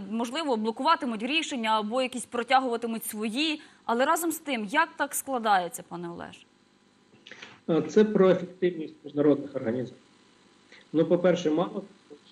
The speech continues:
Speaker 2: що очільник цієї держави має ордер і підозрюється в злочині і злочинах, і здійснює, і продовжує на сьогоднішній день здійснювати їх.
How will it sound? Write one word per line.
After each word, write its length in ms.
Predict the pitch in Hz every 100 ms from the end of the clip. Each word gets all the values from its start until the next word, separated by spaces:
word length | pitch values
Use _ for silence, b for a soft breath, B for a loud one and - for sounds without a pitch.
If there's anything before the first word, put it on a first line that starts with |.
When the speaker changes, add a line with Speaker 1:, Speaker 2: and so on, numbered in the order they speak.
| - -
Speaker 2:
що 120 | 131
очільник 580 | 131 - 151 139 131 -
цієї 220 | 131 - _ _
держави 420 | - 143 135 127
має 300 | 127 127 123
ордер 480 | 135 175 196 131 120
і 60 | 123
підозрюється 840 | - 127 135 123 120 120 117 127
в 580 | 123 113 113 120 117 120 - 135 135
злочині 680 | 113 120 127 123 120 117 117 -
і 80 | 120
злочинах, 680 | 113 123 117 120 131 190 208 -
і 80 | 120
здійснює, 420 | 104 151 175 139
і 40 |
продовжує 520 | 135 127 151 196 170 139
на 120 | 127
сьогоднішній 440 | 147 143 131 127
день 300 | 117 147 151
здійснювати 680 | 113 117 107 104 110 104 101
їх. 180 | 90